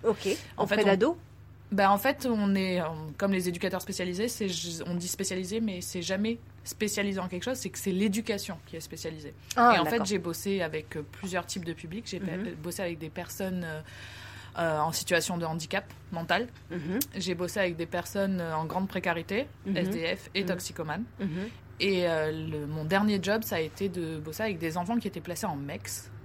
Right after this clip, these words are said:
Speaker 1: Qu'est-ce
Speaker 2: Ah,
Speaker 1: que
Speaker 2: nanana.
Speaker 1: <laughs> Ouais, c'est quoi ?
Speaker 2: Maison d'enfants à caractère social, qui, c'est, du coup, c'est des enfants qui sont placés soit par,
Speaker 1: mex.
Speaker 2: par le juge,
Speaker 1: Mm.
Speaker 2: soit à la demande des parents,
Speaker 1: Mhm.
Speaker 2: parce que,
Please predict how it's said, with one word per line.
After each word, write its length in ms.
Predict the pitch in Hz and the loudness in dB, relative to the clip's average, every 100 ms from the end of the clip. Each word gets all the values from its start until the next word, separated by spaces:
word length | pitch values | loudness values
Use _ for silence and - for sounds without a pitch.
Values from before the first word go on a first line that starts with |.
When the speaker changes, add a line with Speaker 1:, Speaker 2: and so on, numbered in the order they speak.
| - - | -12 -8
Speaker 1:
Qu'est-ce 160 | 202 | -6
Speaker 2:
Ah, 40 | 135 | -6
Speaker 1:
que 80 | 135 | -6
Speaker 2:
nanana. 460 | 160 226 269 269 | -2 2 4 6
Speaker 1:
<laughs> 340 | 269 277 269 254 | 8 8 10 12
Ouais, 120 | 240 | 10
c'est 160 | 214 208 | 10 4
quoi ? 140 | - 175 | 4 6
Speaker 2:
Maison 260 | 214 226 240 | 8 10 10
d'enfants 320 | 220 - 233 | 8 8 6
à 80 | 190 | 6
caractère 420 | 190 175 175 180 | 4 2 2 -2
social, 500 | - 165 - 208 254 254 | -2 -2 0 0 0 -6
qui, 420 | - 190 180 175 - | -10 -6 -4 -4 -6
c'est, 160 | - 190 | -4 -4
du 120 | 180 | -2
coup, 100 | 196 | -4
c'est 100 | 233 | -2
des 140 | 196 180 | 0 0
enfants 180 | 185 226 | 0 -2
qui 100 | - | -2
sont 120 | 190 | -4
placés 280 | 190 180 190 | -4 -4 -2
soit 260 | - 233 | 2 4
par, 160 | 233 226 | 6 2
Speaker 1:
mex. 100 | 160 - - | 2 -2 6
Speaker 2:
par 140 | 185 | 8
le 140 | 202 | 8
juge, 520 | 196 170 226 190 147 - - - - - - - | 6 6 4 4 0 -6 -18 -20 -20 -20 -18 -12
Speaker 1:
Mm. 60 | 165 | -4
Speaker 2:
soit 180 | 165 233 | 2 4
à 20 | |
la 100 | 202 | 4
demande 240 | 180 185 180 | 4 0 -2
des 80 | 170 | -2
parents, 360 | 175 175 226 262 | -2 0 0 0
Speaker 1:
Mhm. 260 | 208 190 240 - | 0 0 -2 -8
Speaker 2:
parce 100 | - | -12
que, 120 | - | -6